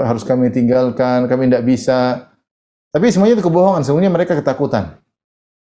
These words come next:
Kenapa ketakutan? Ketakutan yang wajar. Karena Rasulullah sallallahu alaihi wasallam suruh berangkat pada tahun enam Hijriah. Meninggalkan kota Madinah menuju ke kota Mekah, pusatnya orang-orang Quraisy.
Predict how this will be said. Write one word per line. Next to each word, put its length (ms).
Kenapa 240
ketakutan? 480
Ketakutan 400
yang 160
wajar. 480
Karena 480
Rasulullah 480
sallallahu 160
alaihi 80
wasallam 160
suruh 160
berangkat 500
pada 240
tahun 160
enam 160
Hijriah. 480
Meninggalkan 400
kota 160
Madinah 320
menuju 640
ke 160
kota 240
Mekah, 400
pusatnya 400
orang-orang 400
Quraisy. 480